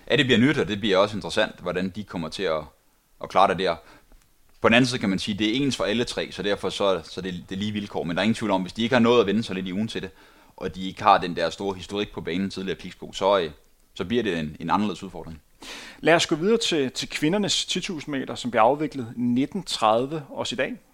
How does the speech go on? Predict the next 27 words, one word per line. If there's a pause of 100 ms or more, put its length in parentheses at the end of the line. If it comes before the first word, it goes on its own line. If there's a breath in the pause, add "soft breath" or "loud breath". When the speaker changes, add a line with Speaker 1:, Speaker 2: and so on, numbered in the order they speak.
(120)
Speaker 2:
øh,
fredag
den
fjortende
august.
Vi
har
otte, (240)
øh, (100)
kvinder
til
start. (260 loud breath)
Det
er
blandt
den
store
favorit,
Laura
Waldgren,
der
møder
op
med
en
personrekord
så